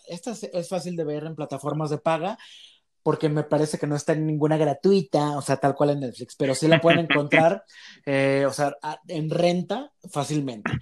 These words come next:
Speaker 1: Y la siguiente película también es francesa y quizás no es tan buena, pero quiero seguir con el hilo porque el mismo protagonista de Salvaje es el mismo de esta. La película se llama Jonas,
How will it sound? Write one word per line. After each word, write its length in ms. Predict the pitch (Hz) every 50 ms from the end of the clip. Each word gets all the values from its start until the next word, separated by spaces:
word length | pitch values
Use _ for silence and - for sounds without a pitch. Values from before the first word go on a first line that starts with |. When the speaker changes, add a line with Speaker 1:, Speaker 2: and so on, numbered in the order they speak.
| - - - - - - - _ _ _ -
Speaker 1:
Y 380 | 208 214 233 254 302 - - -
la 140 | 160 160 156
siguiente 360 | - 175 165 180 185 208 233
película 320 | 233 226 208 202 220 214
también 220 | 202 180 170 175 180
es 40 | 175
francesa 540 | 208 202 196 190 190 180 165 202 208 - -
y 300 | 180 170 170 180 175 - _
quizás 340 | - 185 180 196 208 214 208
no 100 | 226 233
es 140 | 226 208 220
tan 300 | - 226 220 208 196 175
buena, 580 | 185 196 208 202 185 165 160 160 170 180 180 - -
pero 400 | 180 165 151 147 143 139 135 139 - - - - _ _
quiero 180 | - 180 170 175
seguir 260 | 175 185 165 165 156
con 200 | - 185 175 170
el 100 | 160 160
hilo 240 | 160 165 170 175 -
porque 240 | - 160 139 - 143
el 120 | 135 131
mismo 360 | 147 170 185 190 208 233 254
protagonista 640 | 247 202 175 170 - 151 143 147 151 143 - - 156
de 100 | 151 131
Salvaje 460 | 135 139 139 143 147 143 - - 165
es 160 | 160 - -
el 80 | 139 131
mismo 320 | 127 127 120 139 147 151
de 240 | 165 180 175 156 143
esta. 420 | 135 - - - 151 151 - - _ - - - - - - -
La 140 | - 143 -
película 340 | - 160 165 151 - 190 175
se 80 | 170
llama 320 | 170 160 165 175 175 156 135
Jonas, 720 | 123 180 180 175 180 185 180 202 247 277 - - -